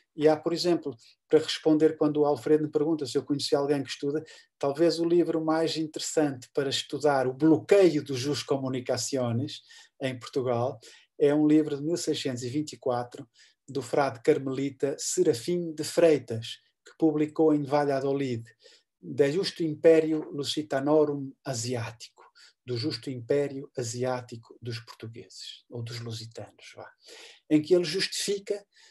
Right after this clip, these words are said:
eh, eh, eh, há aqui limites, não é? Sobretudo ao comércio, porque o jus comércio era uma derivação do, do jus communicationis,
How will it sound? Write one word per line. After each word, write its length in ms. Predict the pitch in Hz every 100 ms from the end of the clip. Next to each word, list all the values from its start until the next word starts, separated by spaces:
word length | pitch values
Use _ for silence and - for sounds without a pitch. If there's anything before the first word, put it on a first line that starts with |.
| _ _ -
eh, 40 |
eh, 720 | 208 - 190 190 196 190 190 190
eh, 280 | 165 -
há 120 | 170 160
aqui 260 | 160 202
limites, 720 | 208 202 208 202 - - - -
não 140 | 127
é? 160 | 123 151
Sobretudo 580 | - 127 123 117 139 139
ao 140 | 139
comércio, 600 | - 160 160 175 - 170 -
porque 420 | - - 185 190 - _
o 120 | - 151
jus 260 | 170 202
comércio 800 | - 190 185 185 180 - 214 220 -
era 360 | 170 170 190 208 _ _ _
uma 260 | 175 180 196
derivação 840 | 180 165 143 147 - 151 156 175 - _ _
do, 500 | 156 127 151 165 180 -
do 420 | 135 131 135 135
jus 260 | 120 143 -
communicationis, 1200 | 156 127 117 117 117 113 - - _ _ -